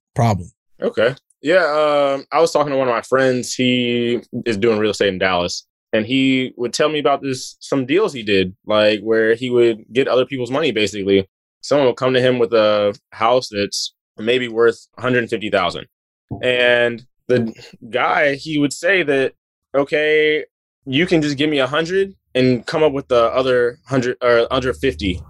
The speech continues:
Speaker 2: And I'd be like, "Okay, well, what'd you do after that?" He said, "Well, I just went to somebody else to get the other fifty 'cause it's, it was worth, I think, about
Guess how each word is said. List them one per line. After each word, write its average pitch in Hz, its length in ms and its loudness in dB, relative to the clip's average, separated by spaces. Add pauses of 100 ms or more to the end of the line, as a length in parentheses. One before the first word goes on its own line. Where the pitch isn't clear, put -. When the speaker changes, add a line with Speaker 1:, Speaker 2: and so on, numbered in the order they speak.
(220)
Speaker 2:
And 120 100 0
I'd 123 120 -2
be 131 100 -4
like, 131 180 2
"Okay, 151 460 0 (260)
well, 117 180 4
what'd 120 140 2
you 120 60 -14
do 127 80 0
after 139 180 -2
that?" - 260 0 (260)
He 131 120 -2
said, 190 260 0
"Well, 147 140 2
I 147 80 2
just 156 180 -6
went 151 120 0
to 139 60 -6
somebody 127 360 0
else 180 400 -2 (180)
to 147 100 2
get 127 140 -2
the 123 100 2
other 127 200 2
fifty 190 540 -2
'cause 151 160 2
it's, 143 240 -2 (160)
it 139 60 2
was 131 180 2
worth, 196 540 -2
I 131 120 0
think, 175 220 -4
about 135 380 0